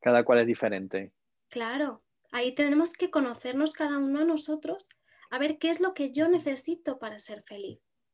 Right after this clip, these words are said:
Speaker 2: Y ahí creo que es muy importante. Hay gente más lógica, hay gente más creativa, hay gente más que necesita más el movimiento, hay gente que lo que necesita es leer durante veinte minutos.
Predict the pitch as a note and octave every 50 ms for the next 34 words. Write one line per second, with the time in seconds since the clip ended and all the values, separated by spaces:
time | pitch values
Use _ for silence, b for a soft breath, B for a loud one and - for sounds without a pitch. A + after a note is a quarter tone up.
0 | _ _ _ _ _ _ _ _ _ _ _ _ _ - A#3+ A#3+ B3 C4 B3+ B3+
1 | B3+ C#4+ C#4 C#4+ C#4+ D4 D4 C#4+ C#4+ C#4 C#4 - C#4 D4+ D#4+ D#4 D4+ A3 G3+ G3+
2 | - - G#3+ G#3+ G#3+ A#3 A#3+ B3 B3 C4 C4 - C#4+ D4+ E4+ E4+ - D#4+ D4 -
3 | A3+ G3 F#3+ G3 G3+ - - G#3+ G#3+ - A3 G#3+ A3 G#3+ A3 - - - A#3 A#3
4 | A#3 A#3 - D4+ D#4 E4+ D#4 B3+ G#3 G3+ B B B B B B B B B B
5 | - A#3+ A#3+ A#3 - C4+ C4+ C#4 D4 D4 C#4+ C#4+ C#4+ C4+ C4+ C4 C4 C4 - -
6 | C4 B3 A3+ A#3 A#3 A#3 - B3 B3 A#3+ B3 B3 B3+ B3+ - C4+ B3+ B3+ B3 B3
7 | B3 B3 B3 C4 D#4 F4+ G4 F4+ F4 B3+ G#3+ G#3+ G#3+ - C#4 C#4 C#4+ D#4 D#4 D#4
8 | D#4+ D#4 D#4 D4+ D#4 D4+ D4 C#4+ D4+ D#4 D4+ F#4+ F#4+ F4 D#4 C4+ B3 B3 B3+ C#4
9 | D#4 E4+ E4+ D#4 C4+ B3+ - A#3 A3+ B3 C#4 C#4 C#4+ C#4+ C4+ C4 C4 C#4 D#4 D4+
10 | - - - - - _